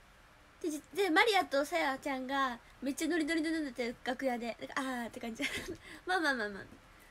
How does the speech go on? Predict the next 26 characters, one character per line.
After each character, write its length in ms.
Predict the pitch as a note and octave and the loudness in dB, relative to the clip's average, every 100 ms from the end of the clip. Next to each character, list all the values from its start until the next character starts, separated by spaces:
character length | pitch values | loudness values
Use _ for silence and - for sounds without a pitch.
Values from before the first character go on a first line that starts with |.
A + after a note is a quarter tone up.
| - - - | -20 -14 -8
ま 60 | |
あ 20 | |
ま 100 | C#4 | -6
あ 0 | |
ま 0 | |
あ。 20 | A3+ G#3 C4 - - - - - - | -6 -12 -16 -20 -20 -20 -20 -20 -4
お 40 | G#4 | 8
た 100 | C5+ | 10
さ 160 | B4 D4 | 10 8
ん、 60 | |
こ 80 | C4+ | 2
ん 100 | B3+ | -2
に 120 | B3+ | -4
ち 120 | - | -2
は。 80 | B3+ | -2
ひ 140 | C4 F4 | 2 8
ま 80 | A4 | 10
わ 80 | |
り 100 | C5 | 10
さ 140 | A#4 F4+ | 8 6
ん、 60 | |
こ 80 | D#4 | 4
ん 80 | C#4+ | -4
に 140 | C#4+ D4 | -4 -4
ち 140 | C#4+ | -2
は。 320 | C#4+ D4 C#4+ | 2 2 0